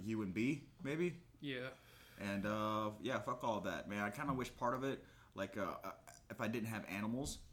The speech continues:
Speaker 1: everything burnt to the ground, start fresh, man. I wouldn't feel bad at all, dude, to be honest with you. 'Cause, like, most of my shit just stays in boxes anyway, because it's all just, like, keepsake shit when I was a kid.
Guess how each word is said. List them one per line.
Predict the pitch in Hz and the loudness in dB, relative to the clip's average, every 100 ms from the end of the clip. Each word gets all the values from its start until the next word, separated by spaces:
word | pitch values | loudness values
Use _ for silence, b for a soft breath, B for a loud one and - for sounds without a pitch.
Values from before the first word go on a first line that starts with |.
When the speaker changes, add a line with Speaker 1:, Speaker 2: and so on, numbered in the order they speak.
| - - - - B B B - - - - | -18 -20 -20 -20 B B B -20 -20 -14 -2
Speaker 1:
everything | 101 104 101 98 | 0 2 2 2
burnt | 101 101 | 0 0
to | |
the | 98 | -2
ground, | 95 104 104 98 | 2 4 4 2
start | - 90 85 | 0 -4 -2
fresh, | 87 73 - | -4 -4 -4
man. | 80 82 80 | -4 -2 -2
I | 92 | -4
wouldn't | 85 101 | -4 -4
feel | 78 | -4
bad | 90 87 | -2 -2
at | 85 | -2
all, | 80 69 69 | -4 -4 -6
dude, | 71 69 - - | -6 -8 -12 -10
to | |
be | 80 82 | -6 -2
honest | 78 71 80 | -2 -4 -6
with | 78 | -8
you. | 78 76 - - - - - | -8 -8 -12 -20 -20 -20 -8
'Cause, | 95 90 | -4 0
like, | 90 82 - B B | 0 0 -6 B B
most | 92 104 - | 0 0 2
of | 104 | 0
my | 98 | 0
shit | - 107 110 107 78 | -2 0 0 -2 -4
just | 82 | -6
stays | - 101 95 95 | -2 0 0 0
in | 92 | 2
boxes | 90 92 92 90 | 2 2 -2 -4
anyway, | 85 71 62 76 | -4 -4 -4 -6
because | 82 90 78 | -8 -6 -6
it's | 71 | -2
all | 82 76 | -2 -2
just, | 69 80 | -4 -6
like, | 67 | -6
keepsake | - 98 - 87 78 - | -2 -2 0 -4 -4 -2
shit | - 80 - | -2 -4 -4
when | 78 | -4
I | |
was | 78 | -4
a | - | -6
kid. | - 87 73 | -4 -4 -4